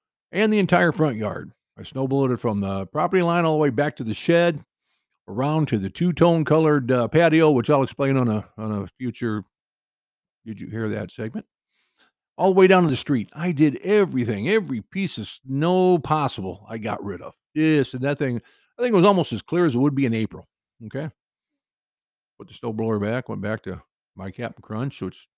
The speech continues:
tastes great even in milk. Actually tastes great in milk. Uh, stays crunchy even in milk. Boy, I'm having a problem. I gotta, I don't know. No one, no wonder Quaker won't sign me to an endorsement deal.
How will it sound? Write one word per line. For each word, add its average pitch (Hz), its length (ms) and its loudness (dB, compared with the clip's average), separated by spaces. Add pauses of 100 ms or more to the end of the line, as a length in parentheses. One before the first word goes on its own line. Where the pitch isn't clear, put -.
(100)
tastes 90 160 -12
great 95 220 -10
even 92 180 -8
in 92 100 -12
milk. 98 240 -8 (840)
Actually 101 220 -14
tastes 95 200 -12
great 95 220 -8
in 139 120 -4
milk. 107 240 -6
Uh, 90 220 -8
stays 120 260 -8
crunchy - 280 -6
even 87 160 -6
in 87 100 -8
milk. 90 220 -12 (720)
Boy, 135 160 -10
I'm 127 120 -6
having 101 180 -4
a - 40 -8
problem. 87 220 -10
I 117 80 -8
gotta, 107 180 -6
I 92 320 -8
don't - 160 -18
know. - 140 -20
No 113 180 -4
one, 123 240 -2
no 147 100 4
wonder 202 260 6
Quaker 147 360 2
won't 117 240 0
sign 113 280 -4
me 107 120 -2
to 104 160 -8
an 98 80 -4
endorsement 95 440 -6
deal. 95 180 -8